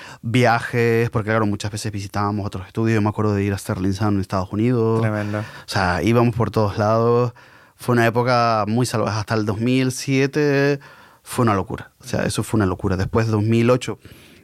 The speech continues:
Speaker 1: ya fue un trabajo más regular, que había muchísimo trabajo. Ahí ya empecé realmente, en dos mil ocho, ya empecé a, a mezclar a un nivel más grande, la verdad. O sea, ya tenía más
Speaker 2: Y un poco más
Speaker 1: experiencia.
Speaker 2: como freelance, ¿no? Seguramente.
Speaker 1: No, realmente incluso yo te digo que desde que llegué a Madrid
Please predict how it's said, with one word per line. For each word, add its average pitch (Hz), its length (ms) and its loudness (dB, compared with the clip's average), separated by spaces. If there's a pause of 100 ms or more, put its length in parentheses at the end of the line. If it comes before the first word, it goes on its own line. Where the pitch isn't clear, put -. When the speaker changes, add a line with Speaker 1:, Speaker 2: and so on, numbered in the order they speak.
(180)
Speaker 1:
ya 120 160 0
fue 113 140 0
un 104 40 2
trabajo 101 280 -2
más 101 160 -4
regular, 113 340 0
que - 120 -14
había 95 200 -6
muchísimo 98 480 -2
trabajo. 151 480 -2 (480)
Ahí 147 380 2
ya 170 240 4
empecé 160 600 0
realmente, 147 720 2
en 135 100 0
dos 127 100 2
mil 139 180 2
ocho, 196 360 -2 (580)
ya 117 160 0
empecé 110 540 0
a, 98 920 -4
a 110 120 0
mezclar 110 400 0 (420)
a 117 60 2
un 123 120 4
nivel 107 240 2
más 95 140 0
grande, 120 280 2
la 95 80 -4
verdad. 98 280 -2
O 120 60 -6
sea, - 120 -10
ya 87 120 -10
tenía 90 240 -4
más 98 160 -2
Speaker 2:
Y - 20 0
un 120 80 -2
poco 113 120 4
más 117 80 6
Speaker 1:
experiencia. 123 260 4
Speaker 2:
como 120 100 2
freelance, 107 540 -2
¿no? 135 140 0
Seguramente. 110 520 0
Speaker 1:
No, 214 280 6
realmente 180 420 0
incluso 170 420 0
yo 143 100 2
te 202 120 0
digo 202 240 2
que 151 120 2
desde 127 240 2
que 120 120 0
llegué 127 140 0
a 156 40 2
Madrid 165 480 4